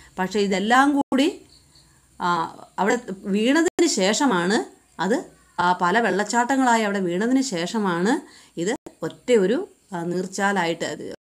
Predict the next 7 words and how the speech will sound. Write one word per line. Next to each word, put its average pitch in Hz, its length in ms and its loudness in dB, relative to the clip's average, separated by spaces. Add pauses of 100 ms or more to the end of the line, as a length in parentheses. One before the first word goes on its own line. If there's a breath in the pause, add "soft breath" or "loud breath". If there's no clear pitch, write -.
ഒരു, 165 440 -2 (1200 loud breath)
ഒരു 185 280 -6
അരുവിയായിട്ട് 185 600 0
അല്ലെങ്കിൽ 190 440 -2
ഒരു, 190 420 -2
ആ, 160 180 -10
ഒഴുക്കായിട്ട് 190 720 -2